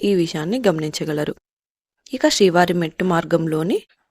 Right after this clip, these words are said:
టోకెన్ కౌంటర్లు జనవరి పంతొమ్మిదవ తేదీ వరకు మూసివేత. జనవరి ఇరవై తేదీ నుంచి శ్రీవారి మెట్టుదారిలో టోకెన్స్ అయితే ఇవ్వనున్నారు. ఎక్కువ మంది సామాన్య భక్తులకు వైకుంఠ ద్వార దర్శనాలు కల్పించేందుకు ఈ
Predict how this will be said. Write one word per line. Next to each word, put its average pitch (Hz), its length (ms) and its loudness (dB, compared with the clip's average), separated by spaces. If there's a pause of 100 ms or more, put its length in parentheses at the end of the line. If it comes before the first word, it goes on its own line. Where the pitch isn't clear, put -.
టోకెన్ 220 360 4
కౌంటర్లు 180 500 2
జనవరి 165 420 0
పంతొమ్మిదవ 214 560 2
తేదీ 175 300 2
వరకు 160 320 0
మూసివేత. 170 580 0 (560)
జనవరి 175 440 2
ఇరవై 196 280 2
తేదీ 170 280 2
నుంచి 165 300 -2
శ్రీవారి 196 400 2
మెట్టుదారిలో 165 520 0
టోకెన్స్ 160 440 -2
అయితే 156 200 -2
ఇవ్వనున్నారు. 175 560 0 (460)
ఎక్కువ 262 240 6
మంది 254 260 4
సామాన్య 196 380 2
భక్తులకు 170 460 0
వైకుంఠ 185 400 2
ద్వార 165 300 -2
దర్శనాలు 160 520 -4 (640)
కల్పించేందుకు 170 800 0 (200)
ఈ 233 60 2